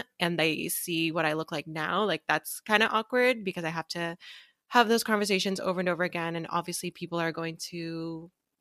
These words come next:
misgender me. I've, I've been misgendered a few times, but I, I can kind of understand coming from the people that I haven't seen in a long time, why that's happening.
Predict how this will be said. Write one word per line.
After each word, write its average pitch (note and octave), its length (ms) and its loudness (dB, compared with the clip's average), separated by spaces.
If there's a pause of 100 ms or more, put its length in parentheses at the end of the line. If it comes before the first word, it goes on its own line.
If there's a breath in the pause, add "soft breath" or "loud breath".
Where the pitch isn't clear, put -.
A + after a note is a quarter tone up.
(120)
misgender F3 420 2
me. F3 180 2
I've, E3 140 0 (120)
I've D#3 100 -12
been E3 180 -4
misgendered A3 460 2
a A#3 60 -4
few A#3 140 -8
times, A3+ 400 -4
but F3+ 240 2 (440 loud breath)
I, F#3 260 6
I F3+ 80 4
can F3+ 340 -4 (120)
kind F#3 180 2
of F3+ 120 2
understand D#3+ 760 -4 (180)
coming F3+ 280 -2
from E3 160 -6
the E3 60 -2
people D#3 640 -2
that E3 140 6
I F3+ 60 4
haven't F3 300 -2
seen F3+ 180 -4
in D#3+ 120 -6
a E3+ 60 -4
long E3+ 180 -4
time, D#3 480 -4
why F3 300 2
that's D#3 200 -4
happening. - 560 -6